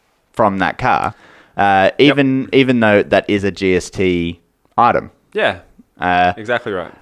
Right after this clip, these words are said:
Speaker 1: but if you're a secondhand item dealer,
Speaker 2: Yes. Like a
Speaker 1: uh,
Speaker 2: used car dealership.
Speaker 1: like a used car dealership, well, then there's an exempt-, exemption that allows you to do that.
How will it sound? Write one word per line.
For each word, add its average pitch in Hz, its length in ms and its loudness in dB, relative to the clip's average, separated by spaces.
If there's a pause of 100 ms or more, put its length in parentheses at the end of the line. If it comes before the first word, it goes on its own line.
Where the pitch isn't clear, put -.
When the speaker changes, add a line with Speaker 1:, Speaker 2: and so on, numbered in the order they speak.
(200)
Speaker 1:
but - 480 -2 (560)
if 160 200 -2
you're 170 360 4
a 92 120 0
secondhand 92 960 -2 (680)
item 87 440 -4 (400)
dealer, 90 340 0 (260)
Speaker 2:
Yes. - 460 -12 (160)
Like 95 120 -6
a 92 120 0
Speaker 1:
uh, - 40 0
Speaker 2:
used - 140 -6
car 139 200 0
dealership. 92 180 -4
Speaker 1:
like 92 160 -2
a 98 40 -2
used 107 240 0
car 143 200 2
dealership, 92 540 -2 (500)
well, 101 120 -2
then 123 440 2 (340)
there's 107 240 0
an 107 80 -6
exempt-, 107 440 -4
exemption 98 640 -6 (200)
that 95 100 -2
allows 87 320 0
you 95 60 -14
to 90 60 -10
do 147 160 -2
that. 78 220 -4